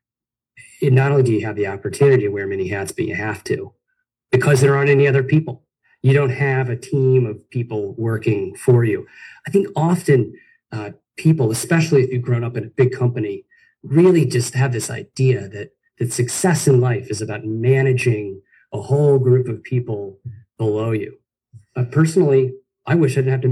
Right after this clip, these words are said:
manage anybody. I would love to just do what I need to do and, and move on and, and stimulate people to be the best operators and strategic thinkers that they can be. But we all have to manage people. In a small company,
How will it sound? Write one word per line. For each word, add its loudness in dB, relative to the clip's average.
manage 0
anybody. -2
I 2
would 0
love 0
to 2
just -2
do 2
what 2
I 2
need 2
to 0
do 0
and, -8
and -6
move 2
on -2
and, -8
and -6
stimulate 2
people -2
to 0
be 0
the 0
best -2
operators -4
and -6
strategic -4
thinkers -6
that -8
they -4
can -6
be. 2
But -2
we 4
all 0
have -2
to -4
manage -6
people. -4
In -2
a -4
small 0
company, -2